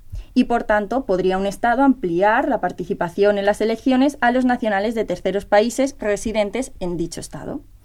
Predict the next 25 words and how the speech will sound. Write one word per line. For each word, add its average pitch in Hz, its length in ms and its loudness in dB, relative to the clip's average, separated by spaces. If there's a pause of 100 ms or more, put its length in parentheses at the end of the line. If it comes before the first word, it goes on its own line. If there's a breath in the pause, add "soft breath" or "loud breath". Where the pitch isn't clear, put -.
(600 loud breath)
Otro 277 260 4
de 277 60 6
los 277 100 2
aspectos 269 500 0
que 269 140 2
dependen, 254 800 2
eh, 247 260 2
de 247 100 0
la 247 120 4
normativa 240 480 0
interna 277 560 2
también 202 280 2
es 262 100 0
la 214 120 2
edad 208 180 2
mínima 269 500 6
para 214 120 4
ejercer 202 340 -2
el 240 120 -2
derecho 180 340 -4
al 233 60 -6
sufragio 180 360 -6
activo 233 280 -4
y 294 40 0
pasivo. 175 460 -6